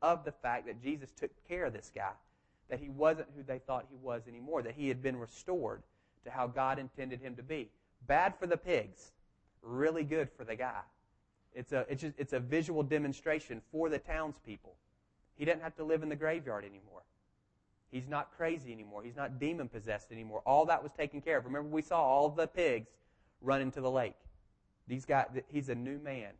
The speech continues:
in a lot of ways. So what about for us? There was an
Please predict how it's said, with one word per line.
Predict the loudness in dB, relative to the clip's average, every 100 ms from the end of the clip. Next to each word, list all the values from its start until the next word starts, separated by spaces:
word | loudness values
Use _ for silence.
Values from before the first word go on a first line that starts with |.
| _ _ _ _ _ _ -20 -16 -4
in |
a | 2
lot | 4 4
of | 2
ways. | -2 -4
So | 0
what | 2
about | 6 4 4
for | 4
us? | 4 2 -4 -20 _ _ _ _ _ _ _ _ _ _ _ _ _ _ -4
There | 0
was | 2
an | 2